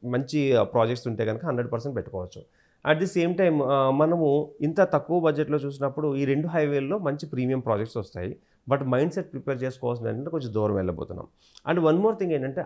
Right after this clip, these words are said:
ఆ ఏరియాలో ఇప్పుడు ఇప్పుడే మీకు ఇల్లులు కనిపించవు. అంటే తక్కువ, ఆ,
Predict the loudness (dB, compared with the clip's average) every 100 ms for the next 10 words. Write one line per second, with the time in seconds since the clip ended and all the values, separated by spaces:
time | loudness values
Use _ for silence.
0 | -4 -2 0 0 0 0 0 -2 -2 -6
1 | -4 0 0 0 0 0 0 -2 -4 -6
2 | -6 -8 -12 _ _ 0 0 0 -4 -2
3 | 4 6 6 6 6 6 4 2